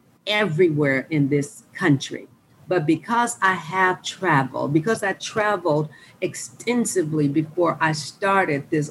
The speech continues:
organization, I went to twenty-one con-, twenty-one cities in Europe by myself without knowing where I was gonna stay. And that experience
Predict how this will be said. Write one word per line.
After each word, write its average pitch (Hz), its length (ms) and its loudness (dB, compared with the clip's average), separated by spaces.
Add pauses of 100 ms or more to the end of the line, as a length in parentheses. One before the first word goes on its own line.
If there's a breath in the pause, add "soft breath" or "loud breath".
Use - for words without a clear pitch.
organization, 147 1000 0 (1080 loud breath)
I 269 280 2
went 220 320 -2
to 190 260 0
twenty-one 214 840 0 (280)
con-, 247 380 4
twenty-one 233 500 0
cities 147 800 0
in 175 240 2
Europe 175 420 0 (800)
by 185 240 2
myself 190 800 -2 (320)
without 175 360 2
knowing 175 540 2
where 202 180 2
I 202 80 -2
was 180 180 0
gonna 160 240 2
stay. - 540 -4 (260 soft breath)
And 170 300 0
that 254 340 2 (680)
experience 196 920 0